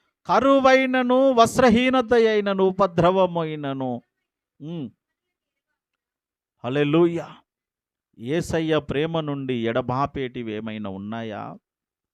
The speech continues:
ఉంటే వాటికి నీవు చెక్ పెట్టాలి.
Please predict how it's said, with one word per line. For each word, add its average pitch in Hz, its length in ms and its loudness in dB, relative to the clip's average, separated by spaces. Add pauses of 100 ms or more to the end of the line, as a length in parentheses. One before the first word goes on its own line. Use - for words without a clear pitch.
(680)
ఉంటే 156 460 -10 (580)
వాటికి 117 480 -12
నీవు 101 260 -12 (120)
చెక్ 101 220 -20
పెట్టాలి. - 460 -20